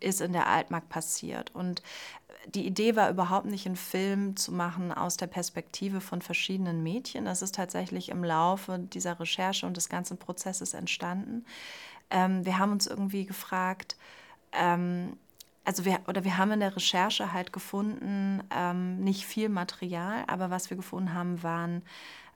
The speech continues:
ähm, so ein paar Zeitzeugenberichten aus, von, also aus weiblicher Perspektive, die so ein bisschen das verlorene Paradies einer Kindheit beschrieben haben.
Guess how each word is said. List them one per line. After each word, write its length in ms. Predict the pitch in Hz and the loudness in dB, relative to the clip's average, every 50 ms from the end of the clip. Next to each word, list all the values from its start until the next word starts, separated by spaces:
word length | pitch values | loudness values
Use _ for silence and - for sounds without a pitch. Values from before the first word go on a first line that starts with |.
| _ | _
ähm, 480 | - 180 175 170 170 165 170 165 165 165 | 2 4 6 6 6 4 4 2 0 0
so 140 | 165 - 180 | 0 -2 -2
ein 80 | 170 | -2
paar 260 | - - - 175 175 | -2 0 0 0 2
Zeitzeugenberichten 1500 | 175 - - 180 170 175 185 185 - - 185 180 175 180 175 170 175 170 175 175 175 - - - 180 175 175 175 170 - - | 0 0 2 2 4 2 2 0 0 0 0 0 0 0 0 -2 -2 -2 -2 -4 -4 -6 -8 -4 -2 -2 0 0 -2 -2 -2
aus, 180 | - 156 147 - | -2 -4 -4 -4
von, 340 | - - - 165 151 - - | -6 -4 -2 -2 -2 -4 -4
also 220 | - - - - | -6 -4 -4 -4
aus 280 | - - - - - - | -4 -4 -6 -6 0 4
weiblicher 440 | 165 156 165 160 - 180 - 175 | 4 4 4 4 0 -4 -6 -6
Perspektive, 840 | 165 - 180 165 - - 170 - - - - 196 202 208 208 196 185 | -6 -4 -4 -6 -4 -6 -8 -8 -8 -6 -2 -2 -2 0 0 -2 -2
die 200 | 180 185 175 175 | -2 -2 -2 -2
so 120 | 175 175 170 | -2 0 0
ein 80 | 175 | 0
bisschen 280 | 165 165 - - 175 170 | 0 -2 -2 -2 -2 -2
das 120 | 160 - | -2 -2
verlorene 540 | - - 165 170 175 175 180 180 180 180 175 | 0 0 0 2 2 2 0 0 0 -2 -2
Paradies 560 | 165 - - 165 165 160 160 165 175 170 165 - | -2 -4 -6 -4 -2 -2 -2 -2 -2 -4 -4 -2
einer 200 | - 156 156 156 | -2 -2 -4 -4
Kindheit 480 | 156 - 175 165 - - 151 156 - | -4 -4 -6 -4 -2 -4 -4 -6 -6
beschrieben 480 | - - - - - 160 - - 156 160 | -6 -6 -6 -4 -4 -6 -6 -6 -6 -6
haben. 300 | - - - - - | -6 -6 -6 -6 -6